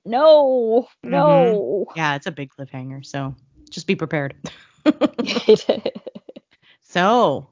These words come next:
Speaker 2: last but not least, got some
Speaker 1: Cozy.
Speaker 2: bears.
Speaker 1: Cozy.
Speaker 2: Yeah.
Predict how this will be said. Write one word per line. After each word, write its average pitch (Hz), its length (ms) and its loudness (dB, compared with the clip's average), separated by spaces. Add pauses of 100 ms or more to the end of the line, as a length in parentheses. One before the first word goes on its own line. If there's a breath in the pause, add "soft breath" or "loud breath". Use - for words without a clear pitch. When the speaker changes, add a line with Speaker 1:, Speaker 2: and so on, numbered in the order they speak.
(140)
Speaker 2:
last 185 320 0
but 240 120 -2
not 196 220 -2
least, 226 500 -6 (220)
got 185 160 -6
some 165 120 -6
Speaker 1:
Cozy. 147 120 2
Speaker 2:
bears. 151 480 -4 (340)
Speaker 1:
Cozy. 285 760 -4 (260)
Speaker 2:
Yeah. 208 520 -2